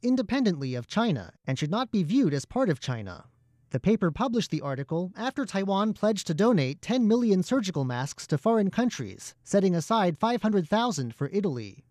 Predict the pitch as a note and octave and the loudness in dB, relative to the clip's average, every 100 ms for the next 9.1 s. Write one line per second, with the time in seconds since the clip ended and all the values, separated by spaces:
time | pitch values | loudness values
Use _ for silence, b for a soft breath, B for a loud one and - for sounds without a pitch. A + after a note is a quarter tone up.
0 | _ _ _ _ B B B F3 F#3+ C4+ | _ _ _ _ B B B 0 4 2
1 | C4+ A#3+ G#3 G#3 G#3 G#3 C#3+ D3 G3 A#3 | 2 0 2 2 2 0 -2 0 0 2
2 | B3 G#3+ G#3 A3 F#3+ G#3 A3 F3 E3+ - | 2 2 0 0 2 2 4 2 0 -4
3 | - C4+ G3+ D3 C3+ C3 B2 A#2 B2+ B2+ | 0 2 2 2 -4 -2 -4 -4 -8 -6
4 | C#3 A#3 F3 F3+ D3 C4+ F3 C#3+ E3 B3 | -2 -2 2 2 2 2 4 2 0 -2
5 | B3 G3+ G3+ A3+ G3 F#3 G#3 G3 E3+ F#3 | 0 -2 -2 -2 0 0 0 0 0 -2
6 | F3+ E3 C3+ F3+ A3+ B2 G2 A2 - - | -2 0 2 0 -2 -6 -8 -12 -6 -2
7 | D#3 C#3 A#3+ F3+ A2+ - C#3 D3+ E3+ C#3+ | -2 0 0 -2 -4 -6 -4 -2 -2 -2
8 | F3 F#3+ - A3 D3 - G#3 - A#2 - | 0 0 0 0 0 -2 -4 -4 -8 -12
9 | - | -18